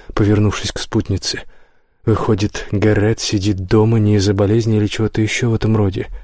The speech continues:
Фиори сокрушённо вздохнула. "Нет, конечно.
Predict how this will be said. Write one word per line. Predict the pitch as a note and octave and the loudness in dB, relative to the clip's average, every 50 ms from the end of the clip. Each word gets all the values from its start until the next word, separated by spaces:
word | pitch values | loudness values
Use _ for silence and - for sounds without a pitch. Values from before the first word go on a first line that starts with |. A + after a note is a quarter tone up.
| - - - - - - - - _ _ | -16 -20 -20 -20 -20 -20 -20 -20 _ _
Фиори | - - - A#2 G#2 G#2 G2 | -6 -2 2 2 4 4 2
сокрушённо | - - - - A2+ G#2 - A2+ G#2+ G#2 | 0 0 -2 -2 -2 0 0 0 0 2
вздохнула. | G2 F#2+ F#2+ G#2 G2 - - G#2+ F#2+ F#2+ | 0 0 0 0 0 0 0 0 0 0
"Нет, | G2 G2+ G#2+ A2 - - | 0 0 -2 -2 -2 -2
конечно. | A#2 G#2+ G#2 G2+ F#2 - - - - | -2 -2 -2 -2 -4 -6 -8 -12 -16